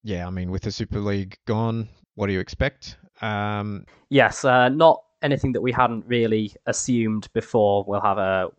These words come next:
Speaker 2: we imagine, an eight-team structure for the next four years coming, um, and a, a, a fairly smart glass trophy for, for Scotland to take home,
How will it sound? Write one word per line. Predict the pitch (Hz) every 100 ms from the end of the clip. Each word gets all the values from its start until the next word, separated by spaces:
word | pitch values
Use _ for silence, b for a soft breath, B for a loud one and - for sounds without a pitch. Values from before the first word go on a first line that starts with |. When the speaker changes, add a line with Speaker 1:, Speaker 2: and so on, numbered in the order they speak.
| _
Speaker 2:
we | 117 101
imagine, | 104 98 110 101
an | 101
eight-team | 101 - 104 92
structure | - - 98 - -
for | 92 101
the | 95
next | 95 - - - - _ _
four | - 101 98
years | 98 98 - _
coming, | - 113 110 104 _ _ _ _ -
um, | 107 101 101 101 104 98 _ 120
and | 107 101
a, | 104 101 101 101 _ _ 147
a, | 131 -
a | 208
fairly | - 175 123
smart | - 123 107 101 - _ _
glass | 127 107 - - -
trophy | - 123 104 117 104 _
for, | 120 104
for | 120
Scotland | - 104 107
to | -
take | - 104 -
home, | 113